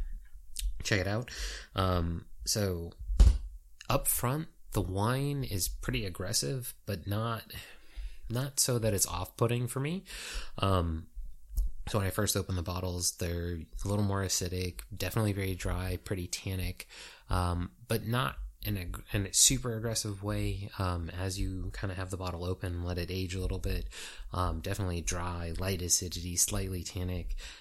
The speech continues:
Um, it softens well is the best way I can describe the wine. A good red wine flavor. If you know Grenache, it's, it's pretty heavy on that. Um, but with the Syrah, it's got that nice,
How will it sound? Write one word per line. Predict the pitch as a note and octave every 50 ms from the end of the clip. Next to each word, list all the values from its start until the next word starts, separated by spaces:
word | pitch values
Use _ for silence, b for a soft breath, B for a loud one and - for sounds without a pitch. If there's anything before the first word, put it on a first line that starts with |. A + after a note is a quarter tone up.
| B B B
Um, | A#2 G#2 F2+ F2 E2+ E2+ E2 D#2+ - - - - - - - - - - - - - - -
it | G#2 G2+ - G2 G2+ -
softens | - - - - - - - C3+ B2 C3+ C3 - A#2 G2+ F#2+ F2+ F2+ F2 -
well | F#2 D2+ - - - -
is | - -
the | - -
best | - G2 F2 - - G#2
way | F#2 F2 F2
I | -
can | - - F2 E2+
describe | E2 - - - F2+ F2+ F2+
the | - F2+
wine. | F2 E2+ F2 F#2+ F#2 F2+ F#2 - - - -
A | - - -
good | - - - C3 B2 - -
red | A#2 A2+ A2
wine | G#2 G#2+ G#2+ G#2+ G#2
flavor. | - - G#2+ G#2 G2+ G#2 G#2+ G2+ G2 G2+
If | G2 F#2 F#2 - -
you | G2+ G#2
know | G2+ G2+ F#2+ F#2
Grenache, | - G2 F#2 F#2 F2+ F#2 F#2+ -
it's, | G#2+ G2 F#2 F#2 F#2 F2+ - -
it's | - G2 F2+ - - -
pretty | - - G2+ G2 F2+
heavy | - G#2 F#2+ F#2+ F#2
on | F#2 F#2 -
that. | - F#2+ F#2 F2+ - B B B B B B B B
Um, | F#2+ F#2 F#2 F2 F2
but | - G2
with | G2 G2 F2+
the | - G2
Syrah, | - - F#2 E2 E2+ E2+ E2+ F2 F2+ F2+ F2+ -
it's | - -
got | - - - -
that | - F2+ F2 F2 F#2
nice, | F2+ F2 F2 F2+ F2 D#2+ - - - -